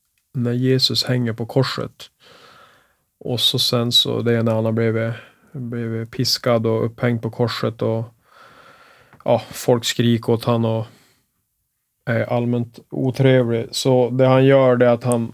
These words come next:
han ber till Gud och säger: "Fader, förlåt dem, för de vet inte vad de gör."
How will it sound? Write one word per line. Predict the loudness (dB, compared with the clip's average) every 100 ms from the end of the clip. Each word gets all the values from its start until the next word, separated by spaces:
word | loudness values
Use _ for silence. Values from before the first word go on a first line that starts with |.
| -4
han | 0 2 2 4
ber | 4 2
till | 0
Gud | 2 4 4 2 -2
och | -4 -4 -6 -8
säger: | -4 -2 -2 -4 -8
"Fader, | -2 2 4 4 0
förlåt | 0 4 4 4 0
dem, | -4 -4 -4
för | -2 0
de | 2 2
vet | 2 0 -2
inte | -4 -4 -4 -4 -8
vad | -2 0
de | 2
gör." | 4 2 0